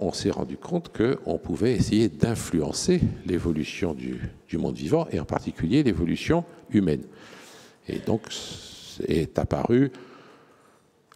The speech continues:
l'idée de l'eugénisme. Je, je pense que tout le monde ici connaît, euh, cette histoire, donc je vais pas, je vais pas la, la, la, la reprendre, mais, euh, vous savez donc que l'idée vient du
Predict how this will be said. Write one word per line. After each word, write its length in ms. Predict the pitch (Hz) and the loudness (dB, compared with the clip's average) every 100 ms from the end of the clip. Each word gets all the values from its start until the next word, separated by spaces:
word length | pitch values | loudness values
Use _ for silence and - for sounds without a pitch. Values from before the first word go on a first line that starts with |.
| - | 4
l'idée 320 | 98 101 110 | 6 8 6
de 120 | 95 | 6
l'eugénisme. 960 | 85 82 95 123 180 165 117 95 87 82 | 6 6 6 6 6 4 4 4 4 2
Je, 280 | 76 78 85 | 0 -6 -6
je 120 | - | -4
pense 160 | 92 - | -4 0
que 120 | 92 | -2
tout 260 | - - | -2 0
le 40 | 92 | 2
monde 160 | 90 | 2
ici 260 | 82 - 90 | 0 -4 -6
connaît, 420 | - 87 90 82 | 2 2 4 2
euh, 80 | 69 - | 2 2
cette 280 | - 76 - | 2 2 -4
histoire, 340 | - 127 160 | 0 4 6
donc 140 | 110 90 | 4 0
je 100 | 87 | 2
vais 80 | 92 | 4
pas, 220 | 107 95 | 4 2
je 100 | 80 | 4
vais 80 | 92 | 4
pas 180 | - 95 | 4 4
la, 160 | 85 | 4
la, 180 | 82 80 | 2 0
la, 400 | 76 76 71 - - | 0 -2 -4 -6 -4
la 200 | 78 82 | -2 0
reprendre, 600 | 82 117 - 180 160 104 | 0 0 2 2 4 2
mais, 360 | 92 92 98 101 | 4 4 4 2
euh, 240 | 98 82 82 - - - - - - | 2 2 0 -4 -18 -20 -20 -20 -16
vous 220 | - 78 | -16 -14
savez 220 | - 85 | -2 0
donc 180 | 92 92 | 2 2
que 80 | - | 2
l'idée 480 | 78 92 92 110 98 | 4 4 6 8 6
vient 280 | 73 92 | 4 2
du 180 | 78 71 | 2 -4